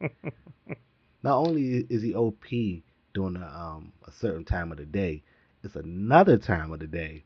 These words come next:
Speaker 2: where he's extra O P. I'm, hey, Tom, watch the shit. Yeah, just watch it. Even if you don't wanna watch the whole season, just go to the,
Speaker 1: Just,
Speaker 2: um,
Speaker 1: just
Speaker 2: episode.
Speaker 1: go, just go. Okay.
Speaker 2: Yeah, just go, go to the episode where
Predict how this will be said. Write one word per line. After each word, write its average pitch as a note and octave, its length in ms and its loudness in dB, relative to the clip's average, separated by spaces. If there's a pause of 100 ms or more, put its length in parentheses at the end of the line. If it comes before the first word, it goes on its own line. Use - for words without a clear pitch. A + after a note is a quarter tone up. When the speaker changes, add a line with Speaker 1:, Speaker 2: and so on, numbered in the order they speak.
Speaker 2:
where E2+ 120 -6
he's F2 300 -6 (600)
extra - 440 4
O E2+ 200 -2
P. - 360 4
I'm, C#3+ 220 6
hey, D3+ 120 8
Tom, D3+ 280 4
watch E3+ 240 4
the F2+ 80 -4
shit. D#2 280 -8
Yeah, E2+ 140 -6
just D3 220 4
watch G#2 320 2
it. D2+ 80 -8 (340)
Even B3+ 220 0
if A3 140 0
you F3 120 2
don't D3 200 4
wanna A#2+ 180 0
watch G#2 300 -2
the F#2 100 -8
whole G2+ 220 -2
season, G2+ 440 -4 (280)
just D#3+ 160 -4
go D3 200 6
to C#3+ 140 2
the, A#2 120 8
Speaker 1:
Just, G#2 100 4
Speaker 2:
um, G#2 180 0
Speaker 1:
just G2+ 160 2
Speaker 2:
episode. G2 200 2
Speaker 1:
go, F2+ 60 2
just B2 200 -2
go. A#2 160 0 (240)
Okay. C#3+ 280 -2 (180)
Speaker 2:
Yeah, G2+ 200 4
just F2+ 320 -2
go, A2+ 180 2
go A#2+ 120 2
to D#3 100 4
the - 100 0
episode A#2+ 460 4
where F#2+ 440 0